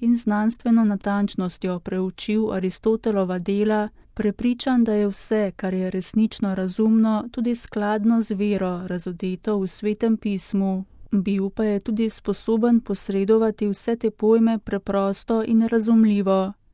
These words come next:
Papež Benedikt šestnajsti je nato dodal še, da je potrebno moliti, da bi cerkvi nikoli ne zmanjkalo učenih,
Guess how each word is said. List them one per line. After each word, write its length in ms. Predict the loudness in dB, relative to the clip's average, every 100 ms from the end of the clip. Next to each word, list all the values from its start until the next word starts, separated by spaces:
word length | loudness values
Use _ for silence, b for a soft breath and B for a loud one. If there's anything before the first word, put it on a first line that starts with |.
| _ -10
Papež 520 | -6 -4 0 0 0
Benedikt 600 | 0 0 2 0 -2 -6 -14
šestnajsti 720 | -4 -2 0 -2 -2 -2 -2
je 120 | 0
nato 340 | 0 0 2 2 2
dodal 420 | -2 -2 -2 -2
še, 340 | -4 -2 -2
da 140 | 0 0
je 140 | -2
potrebno 640 | -2 -6 -2 0 4 6
moliti, 720 | 6 4 2 0 -2 -4 -2 -4 -6
da 160 | -4
bi 120 | -4 -6
cerkvi 680 | -4 0 0 0 0 0
nikoli 480 | 2 -2 0 2 4
ne 160 | 4 4
zmanjkalo 640 | 2 2 0 0 0 0
učenih, 720 | 0 -6 -2 0 2 2 0